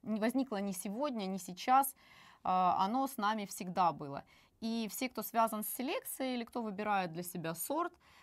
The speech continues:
все знают про устойчивость сорта к чему-то, к болезням каким-то, к засухе, э, или к избыточному увлажнению, или ещё к чему бы то ни было. Это тоже разновидность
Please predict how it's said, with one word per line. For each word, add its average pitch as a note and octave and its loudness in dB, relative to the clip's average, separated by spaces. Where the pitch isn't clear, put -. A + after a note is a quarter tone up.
все C4 -2
знают A3 0
про F3 -2
устойчивость F3 -4
сорта E4+ 0
к - -20
чему-то, G#3 0
к G#3 -4
болезням C4 0
каким-то, B3 -2
к C#3 -10
засухе, G#3+ 6
э, E3+ -4
или G3+ -2
к G3 -6
избыточному F#3+ -4
увлажнению, G3 -2
или F3 0
ещё F3 -4
к A#3 -18
чему G#3+ -2
бы F#3+ -2
то F3+ -4
ни F3+ 0
было. D3+ -8
Это C5 -2
тоже F#4+ -2
разновидность G3 -4